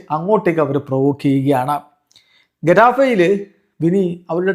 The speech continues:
ടാർഗറ്റ് ആയിരുന്നു. അവർ വിനിയെ കൂവി വിളിക്കുന്നുണ്ടായിരുന്നു, അദ്ദേഹത്തിനെതിരെ ചാൻറ്റുകൾ ഉണ്ടായിരുന്നു. പക്ഷേ അദ്ദേഹം അദ്ദേഹത്തിൻ്റെ calm and coolness അതുപോലെ തന്നെ മെയിൻറ്റെയിൻ ചെയ്തു.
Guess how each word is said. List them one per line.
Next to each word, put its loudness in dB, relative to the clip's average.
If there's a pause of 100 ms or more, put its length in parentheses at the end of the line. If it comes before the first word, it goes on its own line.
ടാർഗറ്റ് 2
ആയിരുന്നു. 2
അവർ 0
വിനിയെ -2
കൂവി -2
വിളിക്കുന്നുണ്ടായിരുന്നു, -2
അദ്ദേഹത്തിനെതിരെ -2
ചാൻറ്റുകൾ 0
ഉണ്ടായിരുന്നു. 0
പക്ഷേ -6
അദ്ദേഹം 0 (460)
അദ്ദേഹത്തിൻ്റെ 2
calm 0
and -12 (100)
coolness -2
അതുപോലെ 2
തന്നെ -6
മെയിൻറ്റെയിൻ 0
ചെയ്തു. 0